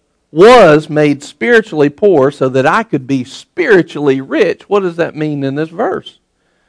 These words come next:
That means he's given everything for my soul to prosper. Well, what does that mean? If my soul is prospering out of this world,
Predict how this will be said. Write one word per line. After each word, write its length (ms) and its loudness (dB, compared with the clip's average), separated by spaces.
That 120 0
means 240 -2
he's 220 -4
given 420 0
everything 680 0
for 240 2
my 240 2
soul 640 4
to 100 4
prosper. 760 -4
Well, 280 4
what 160 4
does 200 0
that 240 2
mean? 260 2
If 140 2
my 240 4
soul 440 4
is 140 4
prospering 720 0
out 220 2
of 80 2
this 240 4
world, 440 6